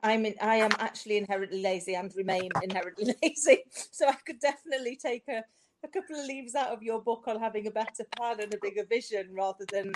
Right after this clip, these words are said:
um, in my, my approach sometimes is a little bit like my revision diary used to be when I was at school. <laughs> It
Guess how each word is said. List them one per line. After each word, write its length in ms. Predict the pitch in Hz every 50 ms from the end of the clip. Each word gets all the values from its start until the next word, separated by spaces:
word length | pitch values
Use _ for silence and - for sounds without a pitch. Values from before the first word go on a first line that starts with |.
| - - 196 190
um, 80 | 180 170 170 - - - - - - _ _ -
in 100 | 220 220
my, 120 | 214 214 -
my 260 | 208 214 214 208 208 196
approach 440 | 202 202 - - 233 226 214 214 -
sometimes 520 | - - 220 196 190 - 208 190 185 175 190
is 140 | 190 175
a 20 | 190
little 160 | 208 196 180
bit 100 | - -
like 180 | 170 190 185 -
my 100 | 190 185
revision 500 | 185 185 180 190 214 208 - 202 190 190
diary 340 | 190 180 180 180 165 170
used 300 | 160 170 180 175 - -
to 60 | - -
be 200 | 190 185 180 170
when 160 | 175 170 170
I 80 | 170
was 160 | 170 170 - -
at 100 | - -
school. 280 | - - - - - - _ _ 233 - -
<laughs> 120 | 277 - - - -
It 80 | -